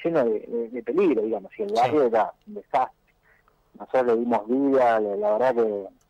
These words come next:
Speaker 1: que cambió muchísimo el barrio, eh, se revalorizó,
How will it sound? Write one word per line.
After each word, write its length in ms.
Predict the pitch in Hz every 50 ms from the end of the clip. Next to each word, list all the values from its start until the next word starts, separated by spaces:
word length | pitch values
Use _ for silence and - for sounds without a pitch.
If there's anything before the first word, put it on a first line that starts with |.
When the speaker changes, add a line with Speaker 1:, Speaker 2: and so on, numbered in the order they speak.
| _ _ -
Speaker 1:
que 100 | - 214
cambió 340 | - 214 220 240 247 247 240
muchísimo 640 | 233 226 220 - - 277 254 - - - 226 214 107
el 80 | 107
barrio, 520 | 123 135 139 135 135 117 117 127 135 139 - _ _ _ 117
eh, 240 | 120 113 110 - - -
se 100 | - 107 104
revalorizó, 720 | - 107 101 101 98 - - - - - 139 160 196 247